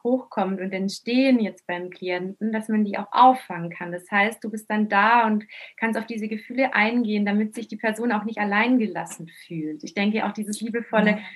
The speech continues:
Speaker 1: an die Hand nehmen ist das Schöne und Dasein in dem Moment und ja, also damit auch umgehen, weil da ja oft auch starke Gefühle hochkommen und,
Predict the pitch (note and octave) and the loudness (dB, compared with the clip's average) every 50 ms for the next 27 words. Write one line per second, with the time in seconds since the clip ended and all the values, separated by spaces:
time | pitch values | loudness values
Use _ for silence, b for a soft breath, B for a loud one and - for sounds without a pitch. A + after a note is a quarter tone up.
0 | B - G#3 G#3+ A3 G#3+ G#3+ G#3+ A3 B3 B3 B3 - G#3+ G#3 G3+ G3+ G3+ F#3+ - | B -2 0 2 2 2 4 4 4 4 4 2 2 0 2 2 2 2 0 0
1 | - - - G3 G3 - - - F#3 F#3 F#3 F#3+ F3 F3 F3 F#3 F#3+ F3+ - F3 | -4 -10 -10 -10 -10 -10 -8 -6 -4 -2 -2 -2 -4 -4 -6 -6 -4 0 2 2
2 | F#3 G3+ A#3 A#3+ - F#3+ F3 F3 F3 F3 F3 F3 F3+ F3+ E3+ F#3+ F#3 F#3 F3+ F3 | 4 4 4 2 0 -2 -2 -2 -2 -4 -4 -6 -8 -4 -4 -4 -2 -2 -4 -4
3 | E3+ E3+ E3+ E3+ E3+ E3+ F3+ F3+ - - F3 F3+ F3+ F3 F3 B B B B B | -2 -2 -2 0 -2 -2 -4 -6 -8 -10 -8 -8 -8 -8 -10 B B B B B
4 | B B B B B - G3 F#3+ G3+ A3+ A3+ - - A3 F#3 G3 F#3+ F#3+ F#3+ B | B B B B B 2 4 4 6 4 4 2 0 -2 -2 -2 -4 -4 -6 B
5 | B B B B _ _ - G3 G#3 G#3+ A3+ G#3+ - G#3 G#3 - - B3 B3+ C4 | B B B B _ _ 2 4 4 4 4 2 0 -2 -2 -2 -2 0 2 2
6 | C#4 C#4+ C4 - F3 E3+ E3 D#3+ D#3 D#3 D#3 D#3 D#3+ E3+ F#3 F#3 F#3 F#3+ F#3+ F#3+ | 2 2 0 -2 -2 -2 -2 -2 -2 -4 -6 -8 -6 -4 -4 -2 0 2 4 4
7 | F#3+ G3+ - G3+ A#3 - - G#3+ G3 - - G3+ F#3+ G#3 G#3+ - A3+ G#3 G3+ G3 | 4 4 4 2 0 0 -2 -6 -6 -2 0 2 2 2 2 0 -2 -2 -2 -2
8 | F#3+ - G3+ - - D#4+ E4 D#4+ D4 C4 B3 B3 A#3+ A#3 - - - A#3 A3+ A3+ | -4 -8 -12 -2 0 2 4 4 4 4 4 0 -2 -4 -8 -8 -4 0 0 0
9 | A3+ A3+ A3 G#3 - F#3+ G3 F#3+ F#3+ | 2 2 0 0 0 -2 -4 -4 -6